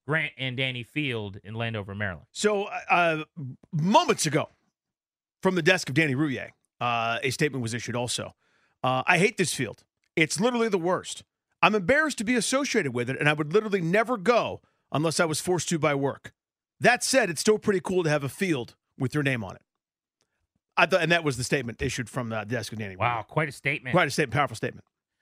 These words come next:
Speaker 1: Uh, I, I think they're gonna get another deal pretty quickly, and, you know, I'm not necessarily
Speaker 2: Yeah, I think they will.
Speaker 1: concerned. I mean, it seems like companies want to do business. They've announced
Speaker 2: Mm-hmm.
Speaker 1: a lot of partnerships.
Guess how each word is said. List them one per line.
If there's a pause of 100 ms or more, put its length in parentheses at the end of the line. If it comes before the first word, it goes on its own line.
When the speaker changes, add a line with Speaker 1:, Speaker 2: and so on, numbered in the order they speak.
(160)
Speaker 1:
Uh, (120)
I,
I
think
they're
gonna
get (300)
another
deal
pretty
quickly,
and, (400)
you
know,
I'm
not
necessarily
Speaker 2:
Yeah,
I
think
they
will. (180)
Speaker 1:
concerned.
I
mean,
it
seems
like
companies
want
to
do
business.
They've
announced
Speaker 2:
Mm-hmm.
Speaker 1:
a
lot
of
partnerships.